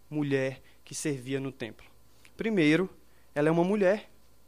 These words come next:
Ela é uma mulher e ela servia no templo. E isso nos mostra a importância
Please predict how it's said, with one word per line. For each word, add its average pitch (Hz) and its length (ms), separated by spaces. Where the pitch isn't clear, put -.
Ela 131 120
é - 20
uma 147 160
mulher 143 580
e 151 120
ela 151 140
servia 151 600
no 170 120
templo. 160 520
E 160 120
isso 220 160
nos 180 180
mostra 139 560
a 147 120
importância 170 800